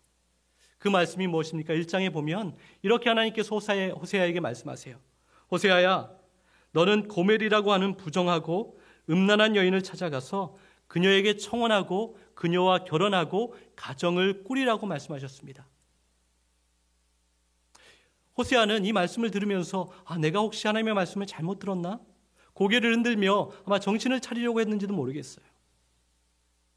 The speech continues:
하나님의 말씀을 선포하고 대언하는 것도 아니고 아름다운 과정을 꾸려서 아내와 아름답게 동용하-, 동역하는 것도 아니고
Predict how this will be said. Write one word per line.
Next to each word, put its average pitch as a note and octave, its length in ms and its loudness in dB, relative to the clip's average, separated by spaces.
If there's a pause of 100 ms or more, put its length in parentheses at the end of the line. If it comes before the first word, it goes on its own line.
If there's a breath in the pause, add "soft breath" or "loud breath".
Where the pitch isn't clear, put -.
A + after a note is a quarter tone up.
(540 soft breath)
하나님의 A#3 320 6
말씀을 G#3+ 600 4
선포하고 G#3+ 720 2
대언하는 A3 460 4
것도 G#3+ 260 2
아니고 E3 600 -4 (240 loud breath)
아름다운 A#3 540 4
과정을 A#3+ 500 0
꾸려서 A3+ 360 2
아내와 G3+ 400 4 (200 loud breath)
아름답게 A3+ 520 2
동용하-, A#3 560 2
동역하는 A#3 440 2
것도 A3+ 220 -2
아니고 F3 640 -4